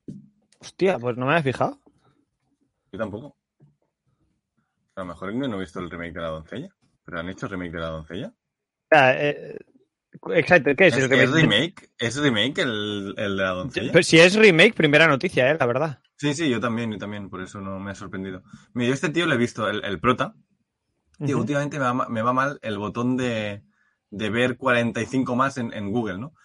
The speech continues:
Speaker 2: Yo este tío lo he visto en un thriller coreano que se llama Amsal, que en español se llama Asesinos, en Amazon
Speaker 1: Ujú.
Speaker 2: Prime, que es un thriller coreano de época, de estos de, de Primera Guerra Mundial, de gente con sombrero y tal, Y pistolas
Speaker 1: Bueno,
Speaker 2: y coches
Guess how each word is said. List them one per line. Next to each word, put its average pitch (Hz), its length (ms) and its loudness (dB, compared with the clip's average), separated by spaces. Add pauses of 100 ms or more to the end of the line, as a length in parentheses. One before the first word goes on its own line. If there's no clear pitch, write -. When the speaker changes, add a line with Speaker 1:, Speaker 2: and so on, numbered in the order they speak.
(160)
Speaker 2:
Yo 156 80 -6
este 160 120 -6
tío 180 120 2
lo 175 60 2
he 160 40 2
visto 151 180 -2
en 135 80 2
un 139 80 -2
thriller 147 300 -2
coreano 139 380 0
que 131 80 -6
se 131 100 -8
llama 123 260 0
Amsal, 127 640 0 (320)
que 107 60 -10
en 104 60 -8
español 107 300 -2
se 123 100 -4
llama 120 200 2
Asesinos, 123 640 -6 (400)
en 113 240 -2
Amazon 131 320 0
Speaker 1:
Ujú. - 80 -4
Speaker 2:
Prime, 107 280 -4
que - 80 -8
es 107 60 -8
un 127 140 -4
thriller 139 240 -2
coreano 127 360 -2
de 117 120 -2
época, 92 340 -6
de 92 80 -6
estos 104 260 -6
de, 101 400 -4 (380)
de 110 140 -8
Primera 107 280 -2
Guerra 123 200 0
Mundial, 110 380 -4 (140)
de - 100 -20
gente 107 200 -6
con 117 120 -2
sombrero 113 500 0
y 107 80 -2
tal, 127 300 0 (480)
Y 123 100 -4
pistolas 143 600 2
Speaker 1:
Bueno, 113 200 -4
Speaker 2:
y 101 60 -4
coches 117 300 -6